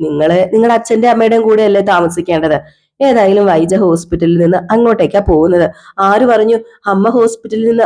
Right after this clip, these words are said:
അങ്ങോട്ടേക്ക് പോവില്ല? അത് ഉറപ്പ് ഉണ്ട് അങ്കിളെ ഞങ്ങൾക്ക്." "ആര് പറഞ്ഞു ഉറപ്പുണ്ടെന്ന്? ഒരിക്കലും നിങ്ങൾ കൂടുതൽ ഉറപ്പിക്കുകയൊന്നും വേണ്ട. ഇനിയിപ്പം അമ്മ എങ്ങോട്ട് പോയാലും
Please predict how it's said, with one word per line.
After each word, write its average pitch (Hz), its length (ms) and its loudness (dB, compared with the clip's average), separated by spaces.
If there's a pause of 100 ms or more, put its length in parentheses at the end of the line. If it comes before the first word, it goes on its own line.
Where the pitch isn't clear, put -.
(120)
അങ്ങോട്ടേക്ക് 226 400 -2
പോവില്ല? 214 560 2
അത് 196 140 -2
ഉറപ്പ് 220 560 -2
ഉണ്ട് 220 140 0
അങ്കിളെ 202 280 2
ഞങ്ങൾക്ക്." 180 420 0 (320)
"ആര് 175 220 2
പറഞ്ഞു 175 280 2
ഉറപ്പുണ്ടെന്ന്? 170 800 -2
ഒരിക്കലും 196 520 0
നിങ്ങൾ 196 220 4
കൂടുതൽ 220 320 2
ഉറപ്പിക്കുകയൊന്നും 214 520 -2
വേണ്ട. 185 240 0 (420)
ഇനിയിപ്പം 175 520 0
അമ്മ 175 260 0
എങ്ങോട്ട് 220 420 2
പോയാലും 185 460 0